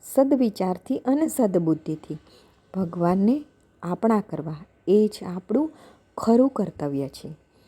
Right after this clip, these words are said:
એ માટે જ એમનું સતત ધ્યાન કરીએ અને મનથી ભગવાનની જોડે નાતો જોડી રાખીએ.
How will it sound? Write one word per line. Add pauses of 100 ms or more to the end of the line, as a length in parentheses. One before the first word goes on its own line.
(440)
એ
માટે
જ (260)
એમનું
સતત
ધ્યાન
કરીએ (540)
અને
મનથી (440)
ભગવાનની
જોડે
નાતો
જોડી
રાખીએ.